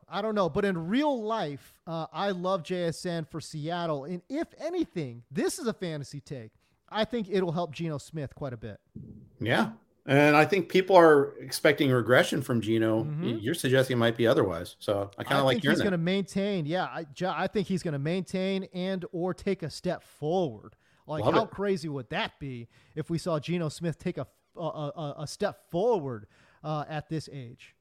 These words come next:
Speaker 2: He's, he's come a long way since being reviled for ending Eli's streak. Uh,
Speaker 1: <laughs> That's right.
Speaker 2: although it really
Speaker 1: Yeah.
Speaker 2: wasn't his fault. He's kinda, he was
Speaker 1: Nope.
Speaker 2: just the, he, he just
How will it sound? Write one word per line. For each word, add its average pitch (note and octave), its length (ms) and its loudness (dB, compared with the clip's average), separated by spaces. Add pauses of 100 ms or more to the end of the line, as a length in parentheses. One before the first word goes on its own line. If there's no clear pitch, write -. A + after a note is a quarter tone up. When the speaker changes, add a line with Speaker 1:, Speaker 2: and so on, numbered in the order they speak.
(140)
Speaker 2:
He's, D#3+ 220 6
he's D#3 240 6
come G#3+ 220 10
a G#3 60 12
long F#3 280 12
way F3 140 12
since D#3 240 0
being D#3 260 6
reviled C3+ 460 8
for C3+ 100 2
ending C3+ 320 4
Eli's A#2+ 480 4
streak. A2+ 460 -2 (420)
Uh, A#2 560 4
Speaker 1:
<laughs> - 60 -14
That's - 280 -6 (240)
right. E3 80 -10 (200)
Speaker 2:
although D3 240 8
it D3+ 40 4
really E3 200 8
Speaker 1:
Yeah. B2+ 60 2
Speaker 2:
wasn't C3+ 260 2
his C#3+ 120 2
fault. G#2+ 220 0
He's C#3 100 0
kinda, C3+ 300 4
he C#3 100 0
was D3+ 120 2
Speaker 1:
Nope. C#3+ 60 -2
Speaker 2:
just C3+ 160 -2
the, B2 260 2
he, B2+ 260 -6
he B2 140 -4
just B2+ 180 -8